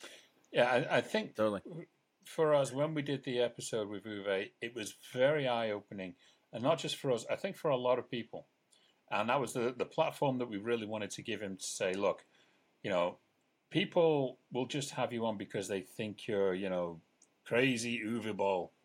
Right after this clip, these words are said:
Speaker 1: you know, the, the renegade filmmaker and the guy who beats up his critics." And I knew there was something more there.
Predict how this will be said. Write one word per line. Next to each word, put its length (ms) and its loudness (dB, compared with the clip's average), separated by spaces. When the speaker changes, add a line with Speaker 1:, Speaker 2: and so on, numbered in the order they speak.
Speaker 1:
you 80 -4
know, 140 2
the, 320 2
the 160 0
renegade 640 2
filmmaker 1000 -2
and 100 -12
the 120 -20
guy 140 6
who 80 2
beats 300 -6
up 120 -6
his 140 -8
critics." 400 -6
And 120 2
I 140 4
knew 200 0
there 100 -2
was 200 -2
something 480 -4
more 280 -2
there. 340 0